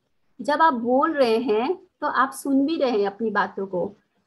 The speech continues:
और जब आप बोल रहे हैं कि मेरे से ये, ये गलती हुई है, इसका मतलब ये नहीं कि आपको गिल्ट में डालना है, आपको गिल्ट में आना है।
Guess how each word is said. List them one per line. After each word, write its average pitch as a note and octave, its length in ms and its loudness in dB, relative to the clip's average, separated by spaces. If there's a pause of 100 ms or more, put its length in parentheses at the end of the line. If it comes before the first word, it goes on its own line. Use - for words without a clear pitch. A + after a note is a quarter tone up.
(140)
और - 100 0
जब A#3+ 280 4
आप B3+ 120 6
बोल A3+ 400 6
रहे B3 220 2
हैं A#3+ 160 -2
कि C4 140 -2
मेरे A#3 320 0
से C4 160 -2
ये, A#3 220 4
ये B3 160 0
गलती G#3 500 -4
हुई A#3+ 260 -2
है, B3 300 -8 (380)
इसका D4 260 -4
मतलब D#4+ 280 -2
ये C4+ 220 -2
नहीं D#4 240 -4
कि F4+ 80 -2
आपको - 280 -2
गिल्ट C#4 380 -6
में D4 180 -6
डालना G3 380 4
है, G3 320 -8
आपको A3+ 300 -2
गिल्ट B3 340 -2
में B3 180 -2
आना G3+ 300 2
है। G#3+ 300 -4